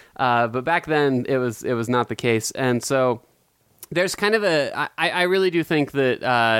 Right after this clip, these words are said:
i-, if you were trying to find, like, the first, uh, barbecue restaurant,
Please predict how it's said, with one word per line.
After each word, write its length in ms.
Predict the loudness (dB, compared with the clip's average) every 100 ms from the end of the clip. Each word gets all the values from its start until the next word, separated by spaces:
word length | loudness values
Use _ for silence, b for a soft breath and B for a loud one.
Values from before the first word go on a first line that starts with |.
| 2
i-, 40 | 0
if 400 | -4 -4 -4 -2
you 80 | 0
were 80 |
trying 380 | 0 0 2 2
to 120 | 0
find, 400 | -4 0 2 2
like, 200 | 0 -2
the 80 | -6
first, 480 | -4 -2 -2 -6 -8
uh, 280 | -2 0 0
barbecue 520 | 0 0 0 -6 -6
restaurant, 720 | -4 -2 -2 -2 -2 0 0